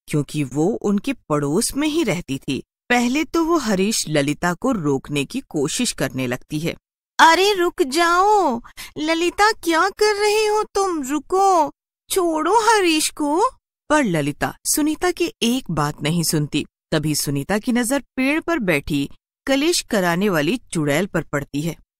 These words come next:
"ओहो, तो अब समझ आ गया कि क्या माजरा है।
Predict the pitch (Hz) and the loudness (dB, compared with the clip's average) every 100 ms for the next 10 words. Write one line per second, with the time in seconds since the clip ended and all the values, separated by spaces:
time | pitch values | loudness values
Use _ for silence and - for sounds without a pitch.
0 | _ 294 349 392 285 330 359 403 381 330 | _ 0 4 4 2 2 4 4 2 2
1 | 277 - _ _ - 403 403 - 349 339 | -2 -6 _ _ -2 0 2 4 4 4
2 | - - 359 349 339 320 320 320 311 320 | 0 0 2 2 0 4 4 4 2 0
3 | 330 381 - 370 370 - 330 339 339 330 | 2 0 2 0 0 -4 -2 2 4 4
4 | 320 311 277 285 285 294 262 330 427 330 | 4 2 2 2 4 2 2 0 2 0
5 | 247 | -2